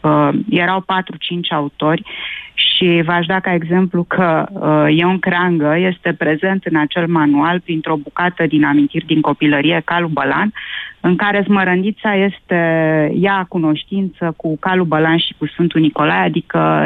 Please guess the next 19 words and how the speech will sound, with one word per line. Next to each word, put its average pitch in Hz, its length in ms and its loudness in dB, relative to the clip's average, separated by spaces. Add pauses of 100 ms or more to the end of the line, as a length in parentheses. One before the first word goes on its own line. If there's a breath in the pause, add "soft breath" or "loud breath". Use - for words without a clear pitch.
exemplu 170 480 2
și 156 240 0
bucata 175 420 -2
de 156 100 0
lectură 175 480 0
se 175 60 -4
referea 165 340 0
la 170 140 2
o 165 60 0
bătaie 156 360 0
pe 156 140 -4
care 156 240 -2
un 156 140 4
elev 165 300 2
o 165 80 0
primește 160 480 0
de 156 140 -2
la 147 200 0
dascăl. - 500 -6